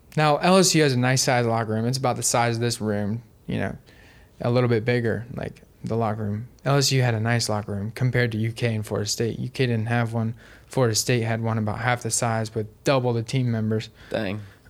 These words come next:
Speaker 1: Um, but anyways, getting off track. <laughs> This kid put it, this freshman put his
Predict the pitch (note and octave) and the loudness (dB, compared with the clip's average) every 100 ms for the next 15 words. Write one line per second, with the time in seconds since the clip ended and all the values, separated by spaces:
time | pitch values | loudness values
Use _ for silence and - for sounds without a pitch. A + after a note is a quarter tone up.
0 | - D3 C#3+ B2+ A#2 A#2 - - - - | -2 2 4 4 2 -2 -10 -20 -20 -20
1 | - E3 D3+ - - - - - - - | 2 6 6 2 -12 -20 -20 -20 -20 -20
2 | - F#3 E3 C3 A#2 - - - - D#3 | 2 6 6 6 2 -2 -10 -12 0 4
3 | C#3 - C#3 G2 - - - - - - | 4 6 4 4 -4 -20 -20 -10 -8 -8
4 | - - - D#3+ - E3+ C#3+ C#3+ C3 - | -16 -20 0 2 4 4 6 4 2 -2
5 | - D3+ C#3 - D#3+ C#3+ B2+ G#2+ G#2+ - | -10 -2 0 4 4 4 2 -2 -4 -12
6 | - - _ _ _ _ _ _ - - | -20 -20 _ _ _ _ _ _ -20 -20
7 | - D#3 D#3 D3+ B2+ | 0 2 4 4 0